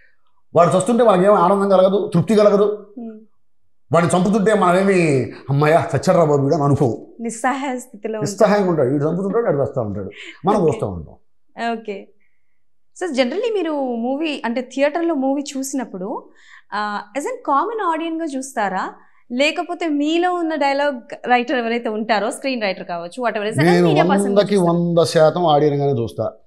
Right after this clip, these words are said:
Speaker 2: అవునా?
Speaker 1: ఎందుకంటే నాలో ఉన్న ఆడియన్ నాలో ఉన్న రైటర్ కంటే గొప్పడు.
Speaker 2: వావ్, సూపర్. So, అలా మీరు బాగా ఎంజాయ్ చేసిన సినిమా ఏంటి రీసెంట్ టైమ్స్‌లో as an audience-గా?
Speaker 1: రీసెంట్ టైమ్స్‌లో,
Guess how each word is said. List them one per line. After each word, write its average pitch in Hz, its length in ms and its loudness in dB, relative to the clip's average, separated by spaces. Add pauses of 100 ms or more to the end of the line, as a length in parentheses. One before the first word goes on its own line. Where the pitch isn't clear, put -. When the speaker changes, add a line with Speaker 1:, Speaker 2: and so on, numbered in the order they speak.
Speaker 2:
అవునా? 254 400 -4 (120)
Speaker 1:
ఎందుకంటే 147 580 0 (1160)
నాలో 147 360 2
ఉన్న 165 180 0
ఆడియన్ 156 640 2
నాలో 139 260 2
ఉన్న 143 160 -2
రైటర్ 127 340 -2
కంటే 123 180 -4
గొప్పడు. 104 360 -4 (880)
Speaker 2:
వావ్, 196 240 0 (240)
సూపర్. - 380 -10 (340)
So, 311 60 2
అలా 302 120 4
మీరు 311 180 -2
బాగా 269 280 4
ఎంజాయ్ 294 360 -6
చేసిన 285 180 -8
సినిమా 240 300 -8
ఏంటి 202 180 -8
రీసెంట్ 285 420 -6
టైమ్స్‌లో 240 340 -8
as 285 120 -6
an 202 300 -6
audience-గా? 190 360 -8 (1700)
Speaker 1:
రీసెంట్ 208 640 -2
టైమ్స్‌లో, 190 680 0